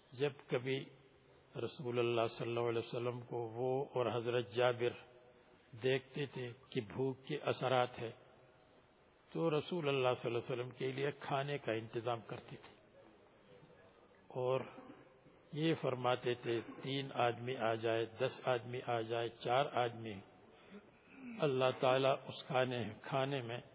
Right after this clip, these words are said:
اتنی برکت دیتے تھے کہ وہ کھانا سینکڑوں آدمیوں کے لیے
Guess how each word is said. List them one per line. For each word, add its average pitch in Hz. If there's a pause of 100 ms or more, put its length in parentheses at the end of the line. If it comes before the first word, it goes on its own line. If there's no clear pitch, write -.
(540)
اتنی 147
برکت 131
دیتے 123
تھے 117 (600)
کہ 160
وہ 127
کھانا 135 (720)
سینکڑوں 170
آدمیوں 127
کے 139
لیے 139